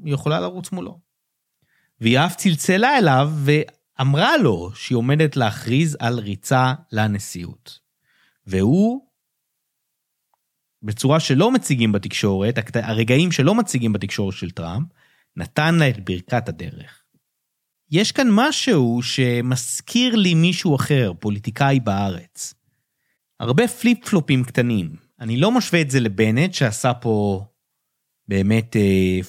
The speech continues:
פליפ-פלופ עצום, ממשלה האחרונה, אבל יש משהו יכול להיות פה איזה דגל אדום מסוים. בסדר,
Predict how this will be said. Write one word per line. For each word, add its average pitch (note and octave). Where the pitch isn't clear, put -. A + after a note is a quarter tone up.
פליפ-פלופ C3
עצום, A2+
ממשלה F#2
האחרונה, F2
אבל A#2+
יש F3+
משהו A2+
יכול D3+
להיות G3+
פה D#3
איזה A#2+
דגל A#2
אדום F#2+
מסוים. -
בסדר, A#3